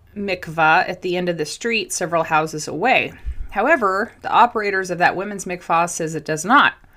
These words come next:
Instead, connects with the synagogue of an out-of-use historic men's mikvah at seven seventy Eastern Parkway.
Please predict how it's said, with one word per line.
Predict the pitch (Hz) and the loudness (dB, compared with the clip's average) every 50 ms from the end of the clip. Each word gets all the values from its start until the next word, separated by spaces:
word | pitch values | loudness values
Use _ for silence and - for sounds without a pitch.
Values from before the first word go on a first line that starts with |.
| _ _ _ _ _ - | _ _ _ _ _ -10
Instead, | - 185 180 - - - 277 277 240 226 | -8 -8 -6 -6 -2 -2 0 0 0 -2
connects | - - 208 180 170 165 - - | -6 -8 -6 -4 -4 -6 -6 -12
with | - - | -16 -12
the | - | -10
synagogue | 165 - 226 226 226 185 170 160 160 160 156 160 | -8 -6 -6 -6 -6 -2 0 2 2 2 2 0
of | 170 170 | -4 -8
an | 175 - - | -6 -2 -2
out-of-use | 170 175 180 180 180 175 170 165 - | 0 0 0 -2 -4 -6 -6 -6 -8
historic | - 175 - - 180 175 165 160 - | -8 -8 -8 -6 -4 -4 -4 -6 -6
men's | 185 202 247 294 294 247 | -6 -4 -2 -2 -2 -2
mikvah | 214 180 147 147 - - 139 135 143 147 131 - - | -2 -4 -4 -6 -6 -4 -2 -2 0 0 -2 -4 -6
at | - - - | -10 -10 -8
seven | - - 202 190 180 196 208 208 214 | -6 -4 -4 -4 -4 -4 -6 -6 -6
seventy | 208 - - 185 160 156 160 160 156 156 156 156 156 165 _ _ _ _ _ _ _ _ _ _ _ _ _ | -6 -4 -2 -2 -2 -2 -2 -6 -6 -6 -6 -6 -8 -10 _ _ _ _ _ _ _ _ _ _ _ _ _
Eastern | - 180 175 180 - 180 160 156 | -6 -6 -6 -6 -6 -8 -8 -8
Parkway. | - - - 214 214 202 208 - - - - - | -10 -10 -6 -4 -4 -4 -4 -8 -12 -12 -12 -14